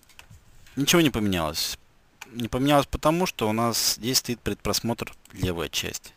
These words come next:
Делаем правая. Вот. У нас, видите, появилась эта точка П два и нету звена.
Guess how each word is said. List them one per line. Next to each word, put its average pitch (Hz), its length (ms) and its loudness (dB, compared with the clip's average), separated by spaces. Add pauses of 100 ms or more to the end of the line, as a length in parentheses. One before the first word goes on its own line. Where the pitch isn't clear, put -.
(100)
Делаем 90 320 -4
правая. 165 440 2 (4000)
Вот. 98 440 0 (160)
У 110 120 -4
нас, 101 260 2
видите, 110 240 0
появилась 101 460 0
эта 90 140 -6
точка - 360 -4
П 110 180 0
два 170 400 2
и 104 80 -8
нету 123 300 0
звена. 90 480 -4